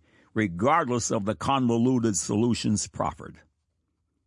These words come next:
When there was only the voice of the Creator in the Garden of Eden, it was called paradise, and Adam and Eve were immortal.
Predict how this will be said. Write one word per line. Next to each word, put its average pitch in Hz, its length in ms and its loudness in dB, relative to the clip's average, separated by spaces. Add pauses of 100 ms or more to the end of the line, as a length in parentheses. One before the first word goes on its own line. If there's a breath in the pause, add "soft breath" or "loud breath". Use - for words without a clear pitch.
(420)
When 135 160 2
there 190 140 6
was 151 180 4
only 170 280 4
the 147 140 2
voice 147 400 2
of 131 120 0
the 127 100 -2
Creator 135 500 0
in 131 80 0
the 123 80 2
Garden 123 420 0
of 113 140 0
Eden, 120 400 2
it 113 100 0
was 107 180 -2
called 113 360 0
paradise, 76 680 -2
and 87 140 -4
Adam 104 360 0
and 101 120 2
Eve 98 200 2
were 101 180 0
immortal. 123 760 -2